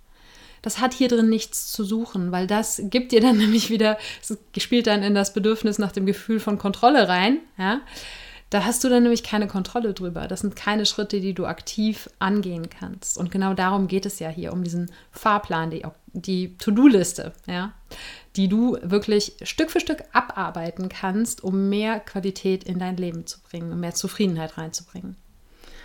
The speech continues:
Und dann gibt es noch den sechsten und letzten Schritt.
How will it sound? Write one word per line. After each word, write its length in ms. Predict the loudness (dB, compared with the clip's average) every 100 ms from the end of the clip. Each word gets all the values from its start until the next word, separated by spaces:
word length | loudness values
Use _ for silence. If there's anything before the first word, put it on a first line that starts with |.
| -20 -20 -20 -20 -18 4
Und 520 | 8 10 8 6 -4 -14 _ -20 -20 -6
dann 180 | 2 2
gibt 140 | 2
es 60 | 2
noch 120 | 2
den 160 | 4 6
sechsten 320 | 4 4 4
und 140 | 4
letzten 360 | 4 2 0 2
Schritt. 440 | 2 4 -2 -4